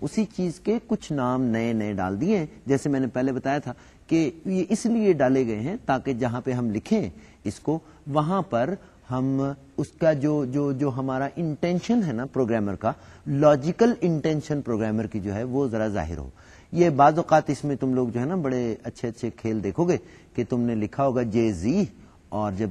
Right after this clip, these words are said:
تم اسے ڈیبگر میں کھولو گے تو وہ نظر آئے گا تمہیں جے ای، ٹھیک ہے۔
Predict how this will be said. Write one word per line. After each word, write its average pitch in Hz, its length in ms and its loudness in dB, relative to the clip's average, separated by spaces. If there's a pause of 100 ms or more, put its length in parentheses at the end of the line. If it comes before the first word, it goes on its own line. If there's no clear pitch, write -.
(120)
تم 107 140 -4
اسے 104 140 -6
ڈیبگر 107 400 -2
میں 147 120 -2
کھولو 110 260 -2
گے 104 120 -2
تو 101 120 -6
وہ 95 100 -6
نظر 87 240 -6
آئے 87 100 -4
گا 92 80 -6
تمہیں 101 260 -6
جے 90 260 -2
ای، 92 220 -4 (480)
ٹھیک 95 180 -8
ہے۔ 135 60 -4